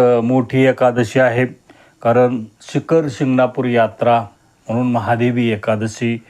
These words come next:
ही मोठी एकादशी आपण समजतो. माझ्या जीवनामध्ये दोन पर्व आलेले आहेत. ही महादेवी एकादशी आहे आणि माझ्या जे गाव आहे,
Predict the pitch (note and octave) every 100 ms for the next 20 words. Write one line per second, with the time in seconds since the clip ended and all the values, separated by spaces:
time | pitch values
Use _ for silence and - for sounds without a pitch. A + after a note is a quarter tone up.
0 | - - _ C3+ D3 D3+ E3+ E3 D3+ C3+
1 | B2+ A2 B2 A2 A#2 A2+ A2 G#2 - -
2 | A#2+ A2+ A#2 A2+ C3 B2+ - _ _ -
3 | B2 C3+ D3 D3+ D3+ D#3 D#3 D#3+ C#3 C#3+
4 | E3 F3 D#3 C#3+ B2+ A#2 G#2+ G#2+ G#2 G#2+
5 | A2 A2 _ _ - _ - A#2 A2 G#2+
6 | A#2 A2+ A#2+ A2 B2 A#2 A#2 C3 B2 A2+
7 | B2+ - _ - - - - C3+ D3 C#3+
8 | C#3 B2+ B2 C3+ B2 G2+ - - A2+ C#3+
9 | C#3+ C3+ C3+ C3+ A#2+ A#2 G2+ F2+